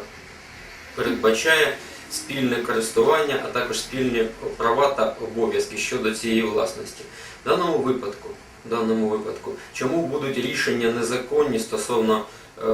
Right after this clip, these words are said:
розпорядження вказаним майном? Тому що це розпорядження буде здійснено без згоди інших співвласників. Для того, щоб ма-,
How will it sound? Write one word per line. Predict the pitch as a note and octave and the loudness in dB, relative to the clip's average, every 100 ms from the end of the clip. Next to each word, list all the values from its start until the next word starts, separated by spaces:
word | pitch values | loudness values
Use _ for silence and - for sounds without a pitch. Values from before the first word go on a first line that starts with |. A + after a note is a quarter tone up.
| A2 - - - - | 2 0 -4 -6 -4
розпорядження | B2 - A#2+ B2+ A2+ A2+ A2 | -4 -2 2 4 4 4 4
вказаним | G#2+ A2+ A2+ A2 A2 G#2+ - - - - - A#2 A2 | 4 4 4 4 4 2 -8 -20 -20 -20 -10 -6 -2
майном? | A2+ A#2 A2 G#2 F#2+ - - - | 0 2 0 0 -4 -6 -18 -10
Тому | C3+ F3 | -6 -2
що | F3+ - - - - | 0 2 2 0 -6
це | - C3 | 2 4
розпорядження | G#2+ - A#2 C#3+ F3 D#3 C#3+ | 4 2 4 6 4 2 0
буде | B2+ A2+ A2 | 2 2 2
здійснено | G#2+ C3+ - C3 B2 G#2+ - | 0 -6 -4 0 2 0 4
без | C3+ C#3 | 6 6
згоди | - C3+ D3 B2+ | 4 2 2 4
інших | B2+ C3 C3 A#2+ - | 2 0 -2 -2 -2
співвласників. | - A2 G2+ - - - - - - | -2 0 0 -2 -2 -8 -12 -8 -4
Для | - | 0
того, | A3+ | 2
щоб | - G3+ - | 2 0 2
ма-, | C3+ | 2